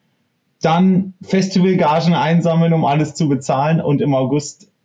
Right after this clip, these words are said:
Ende August sollte das Album, glaub ich, kommen. Und dann ist ja alles über Nacht sozusagen oder innerhalb weniger Tage ist natürlich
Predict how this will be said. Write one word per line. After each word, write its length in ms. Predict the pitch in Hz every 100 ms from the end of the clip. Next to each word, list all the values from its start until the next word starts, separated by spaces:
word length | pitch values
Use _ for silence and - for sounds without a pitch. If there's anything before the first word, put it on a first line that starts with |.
| _ -
Ende 240 | 143 151
August 320 | 139 135 143
sollte 240 | - 131 139
das 80 |
Album, 320 | - 120 117 107
glaub 200 | 107 98
ich, 120 | -
kommen. 240 | 104 101
Und 120 | 104
dann 280 | 113 113 117
ist 180 | 127 -
ja 180 | 123 117
alles 360 | 113 131 127
über 180 | 135 120
Nacht 320 | 117 117 - -
sozusagen 720 | 107 - 117 110 110 110 82
oder 240 | 113 107
innerhalb 360 | 120 123 127 -
weniger 340 | 151 160 143
Tage 340 | - 135 135 131
ist 240 | 120 -
natürlich 360 | 131 120 139